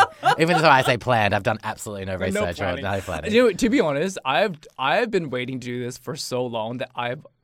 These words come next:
Speaker 1: I feel a bit rusty.
Speaker 2: Okay, well, maybe let's just, uh, talk really quickly about tattoos. Maybe it's just, like, a sub-segment because
Speaker 1: Yeah,
Speaker 2: then we
Speaker 1: yeah.
Speaker 2: have to talk about two other things and
Speaker 1: Yeah.
Speaker 2: then we can get into the
Speaker 1: Yeah, yeah, yeah,
Speaker 2: episode.
Speaker 1: yeah, yeah.
Speaker 2: So, yeah, okay. Well, okay. So I don't support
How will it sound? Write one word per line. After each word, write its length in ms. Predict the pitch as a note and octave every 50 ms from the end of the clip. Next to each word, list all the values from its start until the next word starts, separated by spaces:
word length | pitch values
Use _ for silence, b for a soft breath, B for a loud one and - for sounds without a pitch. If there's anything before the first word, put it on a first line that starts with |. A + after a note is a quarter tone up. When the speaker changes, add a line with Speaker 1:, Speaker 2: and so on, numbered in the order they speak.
| _ -
Speaker 1:
I 80 | F3+ G3
feel 280 | - - C3+ C#3+ E3
a 100 | E3 - C#3
bit 160 | - C3+ A2+ - -
rusty. 420 | - E2+ - - - - - - A4+ - _ _ _ -
Speaker 2:
Okay, 200 | C#3+ E3+ D#3+ D3+
well, 100 | E3+ F3
maybe 160 | F#3 F3 G3
let's 160 | G#3+ A3+ -
just, 180 | C4+ B3 - G#3
uh, 80 | G3+
talk 160 | F#3+ - E3
really 200 | D#3 D#3+ D#3+ D3+
quickly 240 | C#3 D#3 B2+ C#3 C3+
about 220 | A#2 A#2 A2+ A2 -
tattoos. 440 | - G2 F#2 - F#2+ D#2+ D2+ D#2 -
Maybe 140 | C3 C#3+ D#3
it's 80 | C#3+ -
just, 120 | B2+ G#2+
like, 140 | C3 A#2+ A2+
a 40 | A2+
sub-segment 600 | - - A#2+ G#2 - - G2+ F2 D#2+ D#2+ E2+ F2
because 160 | G#2 - A#2
Speaker 1:
Yeah, 60 | C3
Speaker 2:
then 80 | B2+ C3
we 60 | C3
Speaker 1:
yeah. 60 | B2
Speaker 2:
have 100 | A2 - -
to 80 | - -
talk 140 | - G2 F#2
about 180 | G2+ F#2 F2+
two 180 | - - A#2+ G#2+
other 160 | G2 F#2 F#2+
things 240 | F2+ F#2+ E2+ F2+ - -
and 120 | G#2 G2
Speaker 1:
Yeah. 120 | C3+ C3+ A2+
Speaker 2:
then 100 | G#2+ G#2
we 80 | G2
can 100 | F2+ G2
get 120 | E2+ F2+ E2+
into 180 | E2+ D#2+ E2
the 100 | D#2+ E3+
Speaker 1:
Yeah, 100 | D#3+ D#3
yeah, 100 | C#3+ C3
yeah, 100 | B2 A#2+ A#2 A#2 A2
Speaker 2:
episode. 40 | A2
Speaker 1:
yeah, 80 | G2+ - C#3+ D#3+ E3+ E3+
yeah. 60 | E3 C#3+
Speaker 2:
So, 340 | - - C#3+ B2 A2+ G#2 F#2+ - B B B B C3 B2+ B B
yeah, 340 | A2 B2 B2 G2+ F2+ A#2+
okay. 200 | - E3 C#3 B2 B2+
Well, 240 | G#3 A3 G#3+ F#3+ B B B B B
okay. 460 | G#3+ G#3+ - F3+ C#3 A#2+ A2+ B2 C3+ - _ -
So 640 | - - F#3 F3 E3+ E3 E3 D#3 D#3 D#3+ D#3 D#3 D3 -
I 80 | C#3+ D3
don't 220 | C#3+ C3+ C#3 C#3
support 420 | - C3 - - G#2 F2+ E2+ -